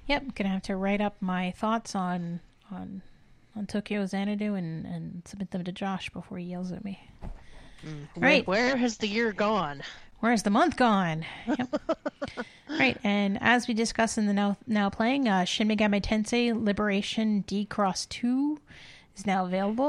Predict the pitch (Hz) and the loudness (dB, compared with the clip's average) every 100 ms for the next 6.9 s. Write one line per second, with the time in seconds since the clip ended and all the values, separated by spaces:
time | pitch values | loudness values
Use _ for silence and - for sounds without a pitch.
0 | 285 208 180 180 - 180 165 160 - 160 | 0 0 0 0 -2 -2 0 -2 -4 -4
1 | 175 254 359 - - - 247 208 - 185 | 0 0 0 -4 -16 -8 -4 -4 -2 -2
2 | 180 - - 226 233 214 214 196 185 196 | -2 -6 -2 0 2 0 0 0 2 2
3 | 226 277 302 - _ - - - _ - | 2 0 -4 -8 _ -20 -20 -20 _ 2
4 | 190 185 180 202 196 214 202 196 196 240 | 2 2 2 2 2 2 2 4 6 6
5 | 269 - - - 220 214 220 233 226 226 | 6 2 0 2 2 2 0 2 2 2
6 | 220 214 208 - 277 - - - | 0 0 -2 0 0 -2 -8 -8